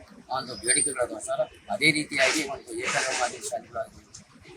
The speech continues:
ಆಮೇಲೆ ನವೋದಯ ಒಂದು ಮಾದರಿ ಶಾಲೆಗಳಲ್ಲಿ ಒಂದು ಫ್ರೀಯಾಗಿ ಒಂದು ಉಚಿತವಾಗಿ ಒಂದು ವಾಟರ್ ಸೆಂಟರ್ ಇರ್ತಕ್ಕಂಥದ್ದು ಸರ್. ಆಮೇಲೆ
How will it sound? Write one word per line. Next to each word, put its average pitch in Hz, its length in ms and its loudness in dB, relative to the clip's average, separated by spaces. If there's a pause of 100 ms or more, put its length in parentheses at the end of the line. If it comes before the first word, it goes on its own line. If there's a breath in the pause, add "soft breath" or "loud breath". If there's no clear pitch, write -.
(100)
ಆಮೇಲೆ 120 280 -2
ನವೋದಯ 143 420 2
ಒಂದು 131 280 -2
ಮಾದರಿ 117 300 -6
ಶಾಲೆಗಳಲ್ಲಿ 127 600 -4 (440)
ಒಂದು 117 180 -6 (420)
ಫ್ರೀಯಾಗಿ 147 360 8
ಒಂದು 117 200 -6
ಉಚಿತವಾಗಿ - 580 2
ಒಂದು 117 220 -8 (540)
ವಾಟರ್ 131 180 6
ಸೆಂಟರ್ - 360 2
ಇರ್ತಕ್ಕಂಥದ್ದು - 680 -6
ಸರ್. - 520 -8
ಆಮೇಲೆ 135 420 6